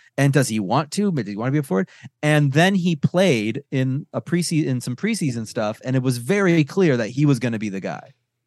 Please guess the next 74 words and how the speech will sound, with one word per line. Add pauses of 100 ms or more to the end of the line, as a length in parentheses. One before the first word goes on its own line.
He
was
going
to
be,
he
was
going
to
be,
a,
he
w-,
that's
where
he
was
gonna
play
for
a
while. (340)
And
so
Landon
and
Jeremiah,
you
both
said
over
on
the
new
line.
You,
I
had
one
point
five.
I
was
like,
"Does
it,
is
it
more
than
one
game?" (280)
And
you
all
said,
and
you're
like,
"Well,
let's
set
it
to
a
higher
number.
Let's
set
it
to
seven
point
five."